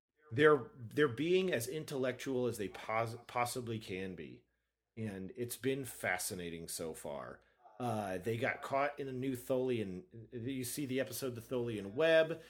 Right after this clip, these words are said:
which has ramifications throughout all of other Star Trek. And, uh, they're, they're paying attention to that episode. They get stuck in a net, a Tholian net,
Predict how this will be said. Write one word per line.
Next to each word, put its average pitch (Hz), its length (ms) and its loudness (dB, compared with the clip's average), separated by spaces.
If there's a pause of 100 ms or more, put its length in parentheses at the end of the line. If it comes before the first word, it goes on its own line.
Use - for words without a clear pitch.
(140)
which 113 180 -4
has 104 480 -2
ramifications 117 960 -2
throughout 92 540 -2
all 131 420 4
of 113 180 0
other 113 280 0
Star 104 340 -2
Trek. 98 400 -2 (520)
And, 113 440 -2
uh, 98 580 -2 (600)
they're, 120 400 0 (580)
they're 113 200 -2
paying 107 300 -2
attention 131 400 -2
to 98 60 -2
that 113 180 2
episode. 107 480 -2
They 101 80 -2
get - 160 -4
stuck 120 260 -2
in 117 80 -2
a 101 80 -4
net, 131 360 0
a 107 40 -10
Tholian 107 560 -4
net, 131 340 -4